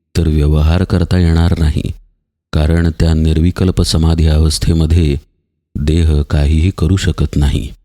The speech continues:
जेव्हा समाधी अवस्थेतून खाली साधक येतो, त्यावेळी त्याला आपलं एकत्व म्हणजे आपल्या स्वरूपाच्या ठिकाणी असलेलं एकत्व विवेकानंच बाळगावं लागतं,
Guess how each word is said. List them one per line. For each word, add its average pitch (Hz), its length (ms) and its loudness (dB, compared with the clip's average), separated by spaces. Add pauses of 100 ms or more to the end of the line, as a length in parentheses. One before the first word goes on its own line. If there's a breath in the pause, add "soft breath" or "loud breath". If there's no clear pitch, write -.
(1200)
जेव्हा 76 300 2
समाधी 80 440 0
अवस्थेतून 78 760 0
खाली 80 300 0
साधक 78 420 0
येतो, 78 400 0 (640)
त्यावेळी 82 380 0
त्याला 82 400 0 (440)
आपलं 73 340 0 (120)
एकत्व 71 680 -2 (180)
म्हणजे 80 340 0 (400)
आपल्या 80 380 -2
स्वरूपाच्या 82 840 0
ठिकाणी 78 460 0
असलेलं 76 420 0
एकत्व 76 680 -2 (600)
विवेकानंच 78 800 0
बाळगावं 78 520 2
लागतं, 73 420 -2